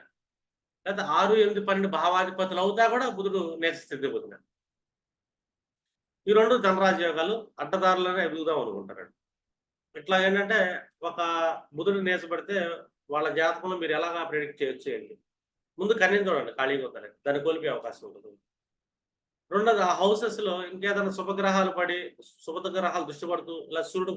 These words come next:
క్లోజ్ కాంజంక్షన్‌లోకి వెళ్ళి అతని బుధుడి ప్రభావం తగ్గించాలే కానీ తగ్గిలేదనుకోండి, ఇది కొంచెం వైల్డ్‌గా వెళ్ళే ఛాన్స్ ఉంటుంది అని. In case శుక్రుడు కూర్చున్నాడు,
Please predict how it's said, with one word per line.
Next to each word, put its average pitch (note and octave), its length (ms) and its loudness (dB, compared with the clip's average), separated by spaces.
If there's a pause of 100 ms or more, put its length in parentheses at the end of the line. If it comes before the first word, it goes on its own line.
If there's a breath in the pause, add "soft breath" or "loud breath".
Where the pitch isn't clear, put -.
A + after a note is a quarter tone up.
క్లోజ్ F3 300 -4
కాంజంక్షన్‌లోకి E3+ 540 -2
వెళ్ళి E3+ 160 -4 (600)
అతని D3 240 -2
బుధుడి D#3 340 2
ప్రభావం F3+ 380 2
తగ్గించాలే D#3+ 580 0
కానీ A2+ 220 -2 (1400)
తగ్గిలేదనుకోండి, D#3 840 2 (420)
ఇది G#3 140 -8
కొంచెం G3+ 360 0 (500)
వైల్డ్‌గా F#3+ 340 4
వెళ్ళే F3 160 0
ఛాన్స్ C#3+ 300 -4
ఉంటుంది B2+ 320 -8
అని. - 140 -12 (360)
In G3 100 -2
case G#3+ 180 4
శుక్రుడు G#3+ 240 -2
కూర్చున్నాడు, F#3 480 0